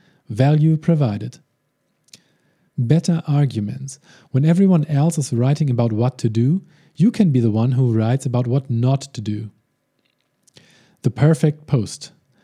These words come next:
How to write headlines people can't help but read. A great headline contains three pieces of information:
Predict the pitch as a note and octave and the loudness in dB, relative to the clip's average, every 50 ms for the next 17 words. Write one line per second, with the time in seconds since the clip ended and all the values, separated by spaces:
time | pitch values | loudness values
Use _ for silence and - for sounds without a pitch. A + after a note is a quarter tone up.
0 | _ _ _ - - - E3 F#3+ - F#3 D#3 B2 B2 A#2+ A#2+ G2+ - - C#3+ D#3 | _ _ _ -8 -4 -2 -2 0 2 0 2 2 2 0 0 -2 -2 -2 0 0
1 | D#3+ D3+ B2+ A2+ A#2 B2 C3 C3 - - - _ - E3+ F3+ - F3 D#3+ D3+ - | 2 2 2 2 2 0 0 -2 -4 -8 -14 _ -2 -2 0 0 0 -2 -2 -4
2 | - - D3+ D3 D3 - - - - - D#3 D#3+ - - - _ - G#2+ G2+ A2 | -2 -2 0 0 0 -2 -6 -6 -2 -2 -2 -2 -4 -8 -10 _ -8 -4 -2 0
3 | A#2 A2 A2 G#2+ - C3 - _ _ _ _ _ _ _ _ _ _ _ _ _ | 0 0 -2 -4 -10 -14 -16 _ _ _ _ _ _ _ _ _ _ _ _ _
4 | _ _ _ _ _ - C#3 A#2 C3 D3+ F3 G#3 G3 - - E3 E3+ E3 E3 E3 | _ _ _ _ _ -6 -2 2 2 2 2 2 0 0 0 0 2 2 2 2
5 | E3 E3+ F3 E3 - D3 C3 B2+ C3+ C3+ C3+ C3+ C3+ - - - D3 E3 F#3 F3 | 2 2 0 0 0 -2 -2 0 0 0 0 0 -2 -4 -4 0 2 2 2 2
6 | - - D#3 D3 C3+ C#3+ C3 D3 C3+ - C3+ B2+ A#2+ - A#2+ A2 G#2+ G2 F#2 - | 0 0 0 0 0 0 -2 -2 0 0 -2 -2 -2 -2 -2 -2 -2 -4 -6 -8
7 | - G#2 G2 G2+ | -12 -16 -18 -18